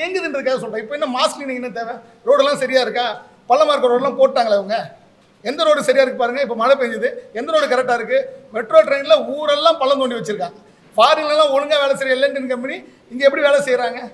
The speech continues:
மக்கள் உயிருக்கு பாதுகாப்பு இருக்கா? அதெல்லாம் சரி செய்யாம வியாபாரிகளை மட்டும் டார்கெட் வச்சிருந்தது.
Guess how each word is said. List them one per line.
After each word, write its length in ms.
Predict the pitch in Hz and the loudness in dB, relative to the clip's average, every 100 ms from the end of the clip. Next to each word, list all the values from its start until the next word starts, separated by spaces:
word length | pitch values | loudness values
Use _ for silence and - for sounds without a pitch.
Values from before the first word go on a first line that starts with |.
| - _ _ 226 | -20 _ _ -6
மக்கள் 220 | 226 302 | -2 -2
உயிருக்கு 280 | 277 269 254 | -2 -6 0
பாதுகாப்பு 340 | 262 262 247 233 | 0 2 0 -2
இருக்கா? 200 | 220 254 - 175 | -4 -4 -2 -4
அதெல்லாம் 380 | 196 247 349 349 | 0 4 4 4
சரி 160 | 277 285 254 | 0 -2 -4
செய்யாம 320 | 247 220 233 339 - - _ 214 | -2 -2 -2 -6 -8 -20 _ 2
வியாபாரிகளை 560 | 254 320 320 320 285 269 | 4 8 8 8 4 -2
மட்டும் 200 | 294 247 | -4 2
டார்கெட் 280 | 247 247 208 | 2 2 -2
வச்சிருந்தது. 460 | 202 190 180 160 | -8 -10 -14 -18